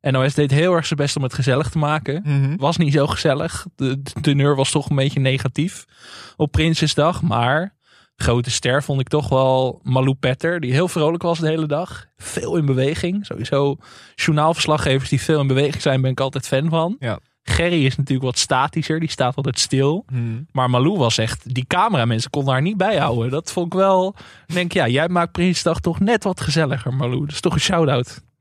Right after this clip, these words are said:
Speaker 2: Ja. Nee, dat was goed gedaan. Maar zou het niet een idee zijn, gewoon bij elke talkshow een oud nieuwslezer?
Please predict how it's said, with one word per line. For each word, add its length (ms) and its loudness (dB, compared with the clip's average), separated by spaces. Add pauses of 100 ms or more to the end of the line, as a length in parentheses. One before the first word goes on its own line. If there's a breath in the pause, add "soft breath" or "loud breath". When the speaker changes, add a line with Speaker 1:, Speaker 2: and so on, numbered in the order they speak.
Speaker 2:
Ja. 140 0 (640)
Nee, 140 -2
dat 100 0
was 100 -2
goed 120 -2
gedaan. 300 2
Maar 300 0
zou 180 2
het 80 0
niet 200 0
een 180 -2
idee 220 2
zijn, 180 0
gewoon 140 0
bij 100 0
elke 220 -4
talkshow 380 -2
een 60 -8
oud 220 -4
nieuwslezer? 520 -2